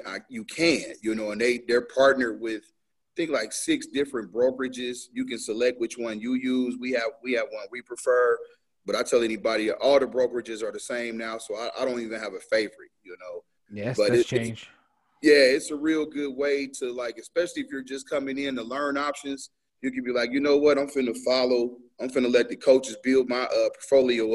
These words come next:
Speaker 1: up while I'm learning." You know what I'm saying? So it just, it's just another way, man, that we're trying to, to help the community again. And then, and then too, and, and we're doing this,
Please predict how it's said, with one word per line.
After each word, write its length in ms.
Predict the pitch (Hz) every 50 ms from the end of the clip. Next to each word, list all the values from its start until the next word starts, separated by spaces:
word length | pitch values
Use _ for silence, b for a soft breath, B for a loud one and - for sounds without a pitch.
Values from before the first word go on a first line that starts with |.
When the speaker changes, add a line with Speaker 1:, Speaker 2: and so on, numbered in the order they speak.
| 113 110
Speaker 1:
up 80 | 110 - - _ _ _ _ _ _ _ _
while 460 | - 90 101 117 120 120 120 120 117 113
I'm 180 | 110 113 113
learning." 440 | 120 139 143 120 95 82 80 - - _ _
You 160 | - 107 110 107
know 100 | 107 104
what 60 | 101
I'm 60 | 107
saying? 400 | - - 110 107 107 107 104 107 _ B B B B B B B
So 160 | - - 117 113
it 120 | 117 123
just, 240 | 131 139 139 131 123 147
it's 120 | 151 147
just 200 | 165 160 156 -
another 380 | 127 120 127 131 131 123 123 117
way, 300 | 113 120 120 117 113 110
man, 240 | 110 113 110 110 104
that 120 | 104 104
we're 100 | 101 110 104 - -
trying 280 | 123 123 120 117 110 110
to, 180 | 107 104 101 - _ _ _ _ _ _ _ _
to 140 | 98 104 107
help 260 | 123 139 139 139 139
the 100 | - 123
community 540 | 123 - 123 120 135 156 160 143 127 123 120
again. 560 | 113 107 101 120 143 156 151 131 110 101 95 b b b b b b
And 140 | - 123 120
then, 260 | 139 170 185 180 160 123
and 100 | 135 131 135
then 160 | 165 165 165
too, 280 | - 180 165 156 120 104 123
and, 180 | 131 131 -
and 140 | 127 120 127
we're 140 | 143 170 202
doing 360 | 175 147 160 175 185 170 143
this, 280 | 139 131 123 123 123 -